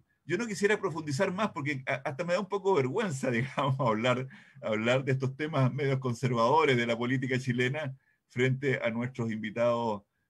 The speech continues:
eh, Lisette, digamos, y Ciclón, ¿no? Y Cheto. Entonces, eh, yo quisiera darle el paso,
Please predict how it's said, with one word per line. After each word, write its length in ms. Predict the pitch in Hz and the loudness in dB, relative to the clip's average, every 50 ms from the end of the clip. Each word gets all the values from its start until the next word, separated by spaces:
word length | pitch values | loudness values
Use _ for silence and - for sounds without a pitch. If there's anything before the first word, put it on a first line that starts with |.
| _ _ _ _ | _ _ _ _
eh, 720 | - 107 107 104 101 101 98 98 92 92 92 90 64 52 58 | -10 -8 -6 -4 -2 -2 -2 -2 -2 -4 -6 -8 -10 -12 -10
Lisette, 500 | 101 98 107 107 - - 117 123 123 120 _ | -8 -8 -8 -8 -6 -6 -6 -6 -6 -6 _
digamos, 540 | - 107 98 98 101 101 101 104 104 98 92 | -10 -8 -6 -4 -4 -4 -4 -6 -6 -6 -8
y 100 | 87 95 | -8 -10
Ciclón, 380 | - - - - 135 143 110 95 | -12 -14 -12 -8 -6 -4 -4 -4
¿no? 240 | 90 110 135 135 - _ - | -6 -6 -8 -10 -12 _ -18
Y 80 | - | -16
Cheto. 360 | - - 135 127 131 - - _ _ _ _ _ _ _ _ _ _ _ | -10 -6 -4 -4 -4 -6 -16 _ _ _ _ _ _ _ _ _ _ _
Entonces, 540 | - 117 - - 175 180 151 - 180 180 151 - | -10 -10 -8 -6 -6 -6 -4 -2 -2 -2 0 0
eh, 540 | 139 135 135 135 131 127 123 120 117 113 117 _ _ _ _ _ _ _ | 0 2 2 4 4 4 4 2 0 -2 -4 _ _ _ _ _ _ _
yo 120 | - 156 | -8 -6
quisiera 360 | 165 202 - - 196 196 185 175 | -6 -4 -2 2 4 6 8 8
darle 280 | 180 190 196 190 180 | 8 6 4 2 -2
el 100 | 165 143 | -4 -4
paso, 580 | 131 - 202 165 139 131 135 127 135 147 - | 0 2 2 2 2 2 0 0 -2 -2 -4